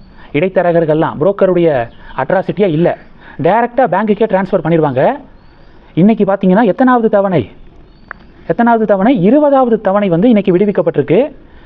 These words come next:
இருபதாயிரத்தி ஐந்நூறு கோடி ரூபாய் விடுவிக்கப்பட்டிருக்கு. ஒன்பது கோடியே எழுபது லட்சம் விவசாயிகள் இதனால பலன் பெறுவார்கள் அப்படிங்கிற ரிப்போர்ட் கிடைச்சிருக்கு. இது வரைக்கும் ரெண்டாயிரத்தி பத்தொன்பதுல பிரதான் மந்திரி கிசான் சம்மான் நிதி யோஜனா அப்படிங்கிற இந்த ஸ்கீமை வந்து தொடங்குனாங்க.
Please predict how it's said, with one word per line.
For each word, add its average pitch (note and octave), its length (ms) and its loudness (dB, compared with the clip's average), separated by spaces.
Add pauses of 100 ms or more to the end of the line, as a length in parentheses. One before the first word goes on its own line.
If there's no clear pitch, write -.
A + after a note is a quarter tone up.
(140)
இருபதாயிரத்தி C4 720 2
ஐந்நூறு G#3 320 2
கோடி F3+ 160 0
ரூபாய் G#3+ 220 2
விடுவிக்கப்பட்டிருக்கு. G3+ 680 0
ஒன்பது C4 420 2
கோடியே A3 480 0 (180)
எழுபது D4 380 2
லட்சம் B3 240 0
விவசாயிகள் G#3 600 0 (180)
இதனால G3 280 0
பலன் G#3 300 0
பெறுவார்கள் F3+ 480 2
அப்படிங்கிற D3+ 440 0 (240)
ரிப்போர்ட் F3 320 -2
கிடைச்சிருக்கு. D3+ 420 0 (800)
இது F3 240 2
வரைக்கும் A3+ 320 0
ரெண்டாயிரத்தி G3+ 460 0
பத்தொன்பதுல F#3 540 0 (320)
பிரதான் G#3+ 300 2
மந்திரி A3 320 2
கிசான் G#3+ 320 -4
சம்மான் G3+ 280 0
நிதி G3+ 240 0
யோஜனா F#3 340 2
அப்படிங்கிற F3 400 0 (220)
இந்த E3 140 -2 (100)
ஸ்கீமை A#3 100 4
வந்து G#3+ 300 2
தொடங்குனாங்க. E3 480 -2